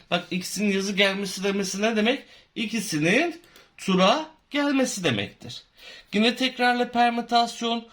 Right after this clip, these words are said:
Dört faktöriyel, iki faktöriyel, iki faktöriyel, dört faktöriyel, iki faktöriyel, iki faktöriyel. İşte olasılığımızı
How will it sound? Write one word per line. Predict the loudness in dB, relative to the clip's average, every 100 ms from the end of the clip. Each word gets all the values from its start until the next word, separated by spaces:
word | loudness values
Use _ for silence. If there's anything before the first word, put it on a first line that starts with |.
| -20 -20 _
Dört | 2 2 2
faktöriyel, | 2 0 0 -6 0 0 0
iki | -6 -6 -2
faktöriyel, | 0 0 -4 0 0 0
iki | -6 -8 -8
faktöriyel, | -2 -2 -2 -8 -6 -6 -8 -4
dört | 0 0 -2
faktöriyel, | -4 -4 -4 -8 -6 -6 -8 -10 -8
iki | -6 -6
faktöriyel, | 0 0 0 -10 -6 -6 -6
iki | -8 -10 -12
faktöriyel. | -12 -16 -20 -18 -18 -18 -20 -6
İşte | -4 -4 -6 -6 -2
olasılığımızı | 2 2 0 -4 -6 -4 -4 -4 -6